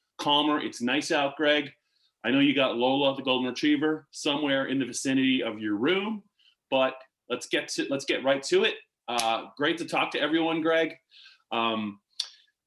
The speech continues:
had a chance a couple minutes ago to meet with James Franklin on a Zoom call. He talked a little bit about Ohio State, but he mo-,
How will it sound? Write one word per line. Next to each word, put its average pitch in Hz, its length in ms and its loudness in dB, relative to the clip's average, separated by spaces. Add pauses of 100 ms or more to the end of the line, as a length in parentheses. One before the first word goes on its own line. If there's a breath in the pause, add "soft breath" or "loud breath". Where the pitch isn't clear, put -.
(240)
had 147 140 2
a 147 40 0
chance 165 320 2
a 160 60 -6
couple 147 260 2
minutes 147 280 2
ago 151 180 4
to 139 140 -2
meet 135 200 6
with 127 140 -2
James 127 300 0
Franklin 135 580 0
on 113 160 -2
a 104 80 0
Zoom 185 300 2
call. 202 360 4
He 139 120 -4
talked 127 240 -2
a 123 40 -4
little 123 220 0
bit 123 100 2
about 113 240 0
Ohio 101 340 -4
State, 143 380 -2
but 101 120 -8
he 101 60 -6
mo-, - 140 -14